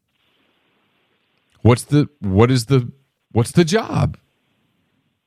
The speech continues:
And if you rank that job in the S E C jobs, it's fifteenth. South Carolina's a better job.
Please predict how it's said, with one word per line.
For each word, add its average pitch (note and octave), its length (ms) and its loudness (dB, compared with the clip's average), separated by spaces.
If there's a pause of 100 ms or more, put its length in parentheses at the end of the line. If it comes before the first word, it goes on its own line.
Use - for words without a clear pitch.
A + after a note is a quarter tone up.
(320)
And D3 100 0
if D3 120 0
you D#3 120 2
rank B2+ 480 0
that E3 220 2
job A#2+ 560 -2
in A2 100 2
the A#2+ 160 0
S A#2+ 240 -2
E C#3+ 60 0
C G3+ 440 -2 (240)
jobs, G#2 640 0 (1500)
it's A#2 180 2
fifteenth. - 720 -4 (1700)
South C3 360 -2
Carolina's C#3+ 540 0
a D3 40 -4
better D3 240 0
job. D#3 380 -2